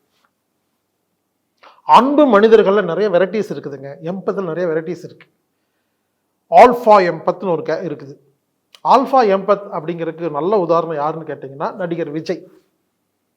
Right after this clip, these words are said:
இவர் பாருங்க, இவர் வாட்டுக்கு அவர் உண்டு ஒரு வேலை உண்டுன்னு இருப்பாரு, ஆனா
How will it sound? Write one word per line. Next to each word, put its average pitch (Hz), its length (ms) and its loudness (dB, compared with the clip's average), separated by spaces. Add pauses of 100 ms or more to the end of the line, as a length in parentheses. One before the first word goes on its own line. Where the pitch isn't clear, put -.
(180)
இவர் 233 180 -2
பாருங்க, 240 580 0 (220)
இவர் 202 120 0
வாட்டுக்கு 285 280 0
அவர் 202 160 2
உண்டு 254 180 -4
ஒரு 240 80 0
வேலை 190 200 0
உண்டுன்னு 185 340 -8
இருப்பாரு, 139 640 -6 (360)
ஆனா 226 560 -2